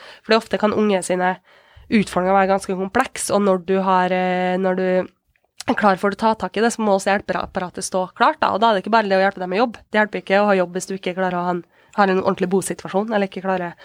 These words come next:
å holde økonomien i orden, for eksempel. Eh, så,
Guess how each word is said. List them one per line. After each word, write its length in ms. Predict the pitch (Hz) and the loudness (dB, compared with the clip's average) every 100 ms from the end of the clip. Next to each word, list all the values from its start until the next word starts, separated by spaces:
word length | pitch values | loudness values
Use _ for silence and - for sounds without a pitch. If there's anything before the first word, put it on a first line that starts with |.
| - | -14
å 100 | - 185 | -2 2
holde 180 | 196 175 | 2 0
økonomien 440 | - 190 180 170 | -4 -4 -4 -6
i 40 | 175 | -8
orden, 300 | 175 180 175 | -10 -12 -12
for 100 | 190 | -12
eksempel. 380 | - 226 240 240 - - - - - | -8 -6 -6 -8 -12 -18 -18 -18 -4
Eh, 320 | 208 202 202 | -2 0 0
så, 180 | 196 214 | 0 2